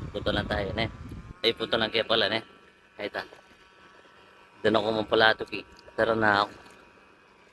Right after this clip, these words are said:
Yan, ako man pala. Guys, malapit na tayo. Sea urchin, no? Nakarakal sea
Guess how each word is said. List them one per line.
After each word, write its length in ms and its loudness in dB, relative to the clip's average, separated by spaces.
Yan, 160 2
ako 80 -4
man 240 -6
pala. 140 -8
Guys, 400 0
malapit 400 0
na 80 -4
tayo. 720 2
Sea 240 4
urchin, 400 2
no? 160 -4
Nakarakal 400 0
sea 160 -2